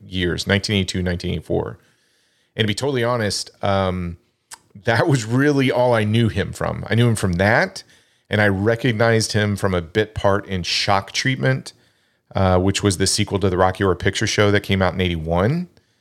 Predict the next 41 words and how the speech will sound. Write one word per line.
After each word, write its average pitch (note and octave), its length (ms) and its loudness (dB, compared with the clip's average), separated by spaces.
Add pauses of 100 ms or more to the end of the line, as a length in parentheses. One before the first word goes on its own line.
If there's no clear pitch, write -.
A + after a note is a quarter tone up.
(440)
And G#2 500 0
I A2+ 80 2
know A#2 340 0
a A#2 60 2
lot A2+ 240 2
of A#2+ 60 -2
people A2+ 320 0
had G2 240 -2
talked - 340 0
about G#2 260 4
him G2 200 2
as F2+ 100 0
a F2 60 2
comedian F#2 880 0 (560)
because G#2+ 340 0
he A#2+ 280 -2
had G2 200 0
starred G#2+ 420 2
in F#2 220 2
numerous A#2 360 2
successful F#2+ 520 0
comedy G#2 400 0
series F2 440 -2
throughout F#2 240 4
his E2+ 120 -2
career. F2+ 800 -4 (580)
Stuff - 280 0
like G2+ 300 2
The G#2 100 0
Young G#2 180 4
Ones, F#2+ 360 2
The G#2 80 0
Comic G2 340 0
Strip - 260 0
Presents, F#2 840 0
Blackadder, F#2+ 760 2
Filthy F#2+ 380 -2
Rich, F#2 460 0
and F2 180 -6
Cat F#2+ 300 -4
Flap, F#2 480 -2